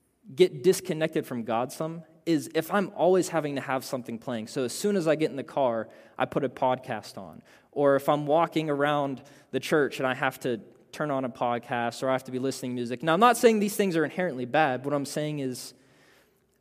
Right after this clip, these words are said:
we live in a culture where we're so used to there constantly be something playing, some sound that we're hearing, that we don't actually experience true silence.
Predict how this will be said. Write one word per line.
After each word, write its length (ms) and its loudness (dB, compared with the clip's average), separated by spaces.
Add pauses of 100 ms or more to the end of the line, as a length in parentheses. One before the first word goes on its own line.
(220)
we 160 4
live 160 8
in 60 4
a 60 2
culture 400 0
where 160 2
we're 120 0
so 380 2
used 460 -4
to 200 0 (400)
there 120 0
constantly 680 -4
be 220 -4
something 420 -4
playing, 560 0
some 260 -4
sound 500 -2
that 80 -2
we're 100 -2
hearing, 480 -4 (840)
that 140 6
we 120 4
don't 240 6
actually 400 0
experience 960 -4 (320)
true 500 -2 (380)
silence. 840 -10